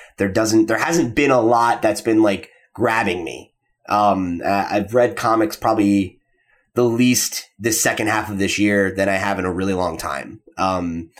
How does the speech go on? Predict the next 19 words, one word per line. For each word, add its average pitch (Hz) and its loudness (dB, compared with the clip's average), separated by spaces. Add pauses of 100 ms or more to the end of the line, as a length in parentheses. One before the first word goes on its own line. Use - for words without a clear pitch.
(260)
so 120 2
I'm, 123 2
I'm 139 -2
hungry 233 0
for 175 0
something 143 2
new, 98 2
and 101 0
that's 120 -2
really 131 2
what 110 4
I'm 101 0
hoping 92 -2
for 92 -4
in 90 -4
twenty 92 -6
seventeen, 90 -4
is 87 -4
that 92 -2